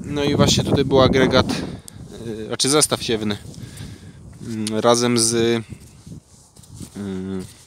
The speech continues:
talerzówką. I po prostu ta talerzówka to dość dobrze wymieszała. No i siewnik był talerzowy. Także ładnie to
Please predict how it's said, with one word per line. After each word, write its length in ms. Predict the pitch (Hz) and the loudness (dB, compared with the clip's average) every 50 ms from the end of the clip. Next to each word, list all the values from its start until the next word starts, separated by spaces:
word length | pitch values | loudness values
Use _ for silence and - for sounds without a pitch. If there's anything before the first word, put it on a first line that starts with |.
| - - - | -20 -2 0
talerzówką. 640 | 123 120 127 123 139 143 117 - - - 101 101 107 - - - - - - - - - - - - - - - - - | 2 4 4 4 4 4 2 2 -2 -6 -6 -6 -8 -8 -10 -10 -10 -10 -10 -10 -10 -10 -10 -12 -14 -16 -16 -14 -14 -12
I 60 | 113 | -8
po 100 | 117 120 | -8 -4
prostu 260 | 113 123 123 - 127 | -2 -2 -2 -2 -2
ta 120 | 113 127 120 | -2 0 2
talerzówka 500 | 123 123 120 120 120 123 120 - 131 117 | 2 2 4 4 2 0 0 -2 -2 -2
to 100 | 113 110 | 0 -2
dość 140 | 123 123 117 | -2 -2 -2
dobrze 280 | 127 123 117 120 123 | 0 0 0 0 0
wymieszała. 540 | 120 113 113 113 - - 160 131 117 143 156 - - - _ _ _ _ _ _ _ _ _ _ - - - - - - - - - _ _ - - _ - - - | -2 -4 -2 -2 0 0 2 2 2 0 0 -4 -8 -20 _ _ _ _ _ _ _ _ _ _ -20 -20 -20 -18 -16 -16 -16 -16 -20 _ _ -16 -16 _ -20 -20 -18
No 120 | 107 - | -10 -8
i 80 | 165 156 | -6 -4
siewnik 460 | - - 151 143 147 143 131 - - | -2 -2 -2 -2 -2 -4 -4 -4 -6
był 220 | 131 135 135 123 123 | -4 -2 -2 -2 -4
talerzowy. 680 | - 147 127 131 127 127 123 139 117 110 104 104 107 - - - - - - _ - - - - - - - - - - - _ - _ - - - - - - - - - - | -4 -4 -2 0 0 2 2 2 2 0 -2 -4 -8 -10 -14 -20 -20 -20 -20 _ -20 -20 -20 -20 -20 -20 -20 -18 -18 -18 -20 _ -16 _ -10 -10 -10 -12 -18 -20 -20 -20 -20 -16
Także 240 | - 110 110 117 127 | -14 -10 -8 -4 0
ładnie 320 | 127 123 127 127 131 123 | 0 0 0 0 -2 -4
to 140 | - 123 117 | -4 -6 -8